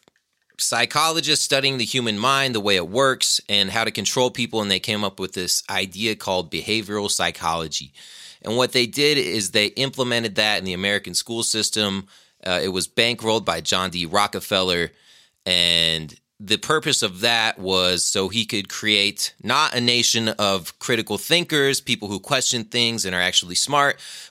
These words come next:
but instead a nation of obedient workers, because he knew that he would be,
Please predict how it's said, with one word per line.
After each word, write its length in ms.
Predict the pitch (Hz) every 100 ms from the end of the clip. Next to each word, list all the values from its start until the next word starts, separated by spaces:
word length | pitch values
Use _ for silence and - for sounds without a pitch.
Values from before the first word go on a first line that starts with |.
| -
but 160 | 107
instead 580 | 104 104 - 135 127 120
a 140 | -
nation 340 | 104 107 101 101
of 120 | 92
obedient 560 | 90 80 98 90 85 69
workers, 560 | 95 90 87 76 73 - - - -
because 260 | 98 101
he 100 | 92
knew 240 | 95 104 101
that 260 | 92 85
he 120 | 80 107
would 180 | 95
be, 120 | 82